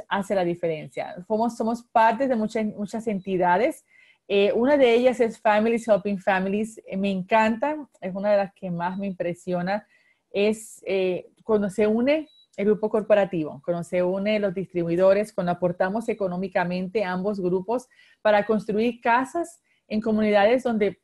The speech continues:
hay familias que no tienen los medios económicos para poder, eh, ¿verdad?, sufragar, tener su casa y viven en condiciones muy, pero muy pobres.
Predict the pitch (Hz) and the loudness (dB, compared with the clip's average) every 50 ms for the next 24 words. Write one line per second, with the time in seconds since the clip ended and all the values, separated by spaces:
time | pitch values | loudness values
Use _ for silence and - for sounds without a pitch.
0 | _ _ - 208 208 202 - 233 226 220 220 220 214 226 226 220 - - 196 190 | _ _ -4 -4 -4 -2 -2 0 0 2 0 2 0 0 -2 -4 -6 -6 -6 -6
1 | 190 185 202 202 196 202 214 208 - 190 185 185 190 202 190 - 185 - 180 175 | -6 -6 -6 -6 -4 -2 -4 -4 -4 -6 -6 -6 -6 -6 -8 -10 -10 -8 -8 -6
2 | 170 175 180 180 - 196 190 - - 190 180 170 165 - 170 170 170 170 175 175 | -6 -6 -8 -6 -6 -8 -8 -8 -6 -6 -6 -6 -2 -2 0 0 2 2 2 2
3 | 175 170 175 _ _ _ _ _ _ _ _ _ 170 180 175 165 160 156 151 151 | 2 0 -2 _ _ _ _ _ _ _ _ _ -2 -2 0 0 0 -2 -4 -8
4 | 151 143 139 160 185 185 214 220 220 - _ _ _ _ - - 214 190 175 - | -10 -10 -6 -2 2 2 2 2 0 -4 _ _ _ _ -6 -4 -4 -2 0 0
5 | 190 180 175 175 175 170 170 180 185 175 - - _ - 175 - _ - 190 180 | 0 0 2 2 2 2 2 0 -2 -6 -12 -18 _ -20 -20 -18 _ -8 -6 -6
6 | 175 175 - 196 190 - 196 180 170 175 175 - 185 185 175 170 190 196 196 202 | -6 -6 -8 -10 -8 -2 0 0 0 0 -2 -4 -4 -2 -2 -2 -4 -6 -6 -8
7 | 190 185 180 - 175 180 190 190 190 185 190 190 180 - 175 175 170 165 170 165 | -8 -6 -6 -6 -6 -6 -6 -6 -6 -6 -6 -6 -4 -4 -4 -2 -2 -4 -6 -8
8 | 160 - 170 156 151 - - - - | -4 -2 -2 -2 -2 -4 -8 -12 -14